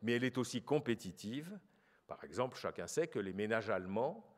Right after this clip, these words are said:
payent leur électricité nettement plus cher que les ménages français, et c'est vrai, même dans des propos-, si c'est dans des proportions moindres,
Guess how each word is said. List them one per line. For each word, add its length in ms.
payent 340
leur 220
électricité 680
nettement 380
plus 160
cher 320
que 80
les 120
ménages 300
français, 400
et 120
c'est 160
vrai, 260
même 240
dans 140
des 100
propos-, 300
si 160
c'est 140
dans 160
des 120
proportions 540
moindres, 340